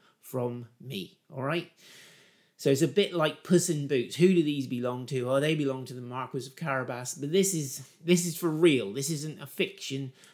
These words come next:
made up to look good. This is an actual real gift. And I'm sure Jacob would have given a lot more if he thought it would get him out of trouble with his brother. So he likewise instructed the second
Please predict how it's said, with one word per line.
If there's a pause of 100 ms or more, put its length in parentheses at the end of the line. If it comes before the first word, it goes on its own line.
made
up
to
look
good. (220)
This
is
an
actual
real
gift. (460)
And
I'm
sure
Jacob
would
have
given
a
lot
more (420)
if
he
thought
it
would
get
him
out
of
trouble
with
his
brother. (880)
So
he
likewise
instructed
the
second